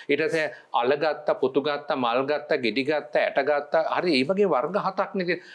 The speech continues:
හතකින් ඒකාබද්ධ කරලා එක කෑමක් හදනවා කියන එක අමාරු වැඩක්. මොකද මේකට දාන කජු මද. මද, මද වර්ග ගන්නවනේ. ඒතකොට කජු මද ඉස්සෙල්ලම දාලා උයන්ඩි කිව්වොත් මොකද වෙන්නේ? කජු දිය වෙලා. කජු හොයන්න ඉතින් අන්වීක්ෂයක් දාන්න වෙයි මේක ඇතුළට. මොකද වෙන්නේ? එහෙනම් අදාළ දේ අදාළ විදියට උයාගෙන කන ක්‍රමේ සහ සාමූහිකත්වයේ ගොඩ නැගුවා.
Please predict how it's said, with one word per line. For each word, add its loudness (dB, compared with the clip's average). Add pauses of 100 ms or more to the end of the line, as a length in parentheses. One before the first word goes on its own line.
හතකින් 0
ඒකාබද්ධ 2
කරලා 4
එක 0
කෑමක් 0
හදනවා 0
කියන 0
එක 2
අමාරු 2
වැඩක්. 2
මොකද 0
මේකට -2
දාන -2
කජු 0
මද. 0 (200)
මද, 0 (160)
මද 0
වර්ග 2
ගන්නවනේ. 0 (220)
ඒතකොට 0
කජු 2
මද 2
ඉස්සෙල්ලම 0
දාලා 2
උයන්ඩි 2
කිව්වොත් 2
මොකද 2
වෙන්නේ? 0 (200)
කජු 0
දිය 0
වෙලා. 2
කජු 2
හොයන්න 0
ඉතින් 0
අන්වීක්ෂයක් 0
දාන්න 2
වෙයි 2
මේක -4
ඇතුළට. -2 (360)
මොකද 2
වෙන්නේ? 0 (340)
එහෙනම් 2
අදාළ 2
දේ 4
අදාළ 2
විදියට 0
උයාගෙන 2
කන 0
ක්‍රමේ 2
සහ 0
සාමූහිකත්වයේ 0
ගොඩ 4
නැගුවා. -2